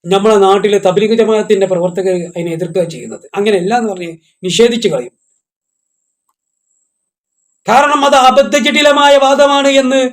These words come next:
നാട്ടിലെ തബ്ലീഗിന്റെ ജമാഅത്തിന്റെ പ്രവർത്തകർക്ക് അറിയാം. അതുകൊണ്ട് അവര് നേതാക്കന്മാരെ നിഷേധിക്കും. ആ എഴുതിയത് ഉറുദുവിലുള്ള പുസ്തകമായത് കൊണ്ട് അത് സമർത്ഥിക്കാനും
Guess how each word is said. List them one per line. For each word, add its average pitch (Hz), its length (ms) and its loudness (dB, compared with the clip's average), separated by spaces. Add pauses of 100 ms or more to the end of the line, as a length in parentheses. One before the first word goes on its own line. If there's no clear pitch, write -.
(320)
നാട്ടിലെ 214 400 0
തബ്ലീഗിന്റെ 220 480 0
ജമാഅത്തിന്റെ 220 500 -2
പ്രവർത്തകർക്ക് 226 540 -4
അറിയാം. 226 400 -6 (960)
അതുകൊണ്ട് 214 300 2
അവര് 196 260 0
നേതാക്കന്മാരെ 202 640 -2
നിഷേധിക്കും. - 600 -16 (2000)
ആ 196 120 2
എഴുതിയത് 247 460 2
ഉറുദുവിലുള്ള 254 580 2
പുസ്തകമായത് 247 600 0
കൊണ്ട് 240 200 0
അത് 233 120 2
സമർത്ഥിക്കാനും 226 680 -2